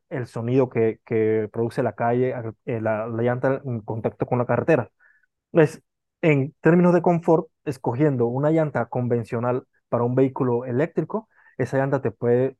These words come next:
producir mucho más ruido porque no tienes el sonido del motor.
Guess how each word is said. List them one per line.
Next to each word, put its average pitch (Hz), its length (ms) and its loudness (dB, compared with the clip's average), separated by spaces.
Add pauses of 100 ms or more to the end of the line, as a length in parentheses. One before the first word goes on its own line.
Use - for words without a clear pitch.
(140)
producir 120 400 -2
mucho 123 360 -4
más 113 400 -8
ruido 131 400 0
porque 113 220 -6
no 110 120 -4
tienes 117 320 -2
el 110 80 -2
sonido 113 340 0
del 113 100 0
motor. 113 340 -4